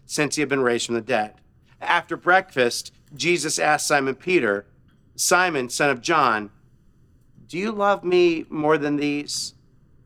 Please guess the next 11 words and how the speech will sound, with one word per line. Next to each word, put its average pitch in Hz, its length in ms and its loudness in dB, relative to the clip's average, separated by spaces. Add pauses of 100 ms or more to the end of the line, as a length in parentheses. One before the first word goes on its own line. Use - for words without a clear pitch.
(100)
"Yes, 170 240 2
Peter." 127 460 -4 (800)
"Yes, 180 280 0
Lord," 120 400 2
Peter 123 240 0
replied. 110 480 0 (320)
"You 170 180 0
know 175 340 4
I 143 160 0
love 123 280 0
you." 104 280 -12